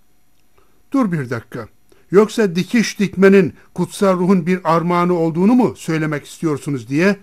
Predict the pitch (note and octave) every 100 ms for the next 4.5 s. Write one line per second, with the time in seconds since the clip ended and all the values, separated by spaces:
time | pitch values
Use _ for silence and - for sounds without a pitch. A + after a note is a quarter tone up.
0 | _ _ _ - - D3+ C3+ D#3 D3+ C#3
1 | - D#3+ E3+ D3+ C#3+ C3+ C3+ - A#2 G#2+
2 | F#3 G#3 E3 _ _ _ _ - F3+ D#3
3 | C#3+ A3 A3 C3 D#3+ C#3 B2 C#3+ B3 A#3
4 | - C#3+ - G3 B3+